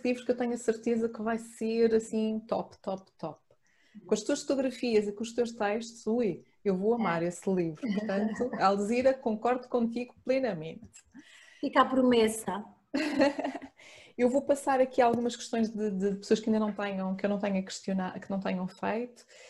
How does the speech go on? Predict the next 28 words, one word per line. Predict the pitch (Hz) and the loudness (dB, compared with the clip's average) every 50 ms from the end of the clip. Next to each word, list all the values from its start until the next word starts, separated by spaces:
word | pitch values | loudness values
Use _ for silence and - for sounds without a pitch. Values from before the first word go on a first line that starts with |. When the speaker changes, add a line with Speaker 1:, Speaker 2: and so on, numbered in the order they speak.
| - - - - _ | -20 -20 -20 -16 _
Speaker 1:
Ah, | - - - 226 233 226 214 175 170 | -2 2 4 4 6 6 4 2 2
tem, | - 233 226 233 233 233 | 2 4 4 4 2 6
tens | 226 262 262 269 277 | 8 10 10 10 10
um | 302 294 | 6 6
convite | 285 311 285 254 240 254 269 - - - | 8 8 8 8 6 4 2 0 -2 -2
para | - - 254 233 226 | 2 4 4 4 4
quando | 233 - 240 240 226 233 - | 4 2 2 2 2 2 2
puderem | 226 202 202 202 208 220 226 233 240 240 233 226 226 | 2 4 4 4 6 6 6 6 6 4 4 2 4
irem | 226 226 233 233 226 226 226 | 4 6 8 8 8 8 6
correr | 226 - 202 - - - 214 214 226 233 233 240 240 233 226 233 - - - - | 4 4 2 2 2 4 6 8 10 12 12 12 12 12 10 6 -2 -4 -2 2
também | - 233 214 208 196 208 208 208 214 220 220 220 | 6 6 6 8 6 6 8 8 8 8 8 8
no | 214 214 | 6 6
São | - - 233 226 | 4 4 2 4
Silve-, | 233 240 226 202 196 190 185 190 190 - 226 - - | 4 4 2 4 4 4 4 4 4 2 0 -4 -4
São | - - 233 233 | 0 2 2 4
Silvestre, | 233 226 214 196 185 185 185 202 254 - - - - | 6 6 6 6 8 8 6 6 6 2 -4 -12 -16
portanto | - - - 196 190 190 | -14 -4 0 0 2 2
a | 190 | 2
Patrícia | - 202 196 - 196 214 208 - 196 | 2 2 2 4 2 4 4 4 2
faz-te | 196 - 190 214 - - 196 | 4 2 0 0 0 0 0
este | 196 196 - | 0 0 -2
convite | - 196 180 175 180 196 220 - - - - - - - - - _ | -2 0 0 2 2 0 0 -2 -8 -16 -20 -20 -20 -20 -20 -18 _
com | - - 208 202 202 196 | 0 4 6 6 8 8
o | 190 | 6
grupo | 170 175 196 208 240 240 240 - | 6 8 8 8 8 6 4 4
da | 190 202 208 | 6 6 8
Mamã | 202 202 196 196 214 226 | 8 8 6 6 6 6
Mishima. | 233 226 - - - 202 180 175 165 156 160 151 - | 4 4 0 0 0 0 0 0 0 -4 -6 -8 -10